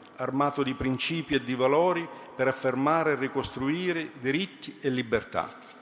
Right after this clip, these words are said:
Questa affer-, interpretazione, pur se indiscutibilmente esatta,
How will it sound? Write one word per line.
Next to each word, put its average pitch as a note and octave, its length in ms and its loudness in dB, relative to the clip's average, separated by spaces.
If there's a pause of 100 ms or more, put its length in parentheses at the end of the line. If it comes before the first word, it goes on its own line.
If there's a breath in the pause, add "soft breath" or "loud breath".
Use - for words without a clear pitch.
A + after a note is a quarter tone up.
(520 loud breath)
Questa G#3+ 300 2
affer-, C#3+ 240 0
interpretazione, C#3 1120 0
pur F#3 220 -8
se D#3+ 320 -2
indiscutibilmente C#3 1300 -2
esatta, G#2 580 -4